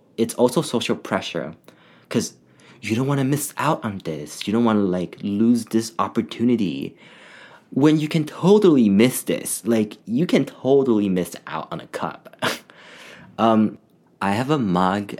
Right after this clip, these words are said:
and a water bottle. So this is, like, more than enough. But if,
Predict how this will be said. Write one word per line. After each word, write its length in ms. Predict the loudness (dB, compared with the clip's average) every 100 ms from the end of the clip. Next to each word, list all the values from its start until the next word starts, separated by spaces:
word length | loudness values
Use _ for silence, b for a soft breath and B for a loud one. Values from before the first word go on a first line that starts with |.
| -14
and 320 | -6 -2 -2 -2
a 60 |
water 360 | 0 0 0 -2
bottle. 640 | 0 2 2 0 0 -4 -10 _ -20 B B B B B _ _ _ _
So 240 | -2 0
this 200 | 0 0
is, 120 | 0
like, 180 | -2 -2
more 200 | 0 0
than 140 | -2 -4
enough. 580 | -4 -4 -4 -6 -8 -20 _
But 220 | -2 -2 0
if, 400 | -2 -2 -10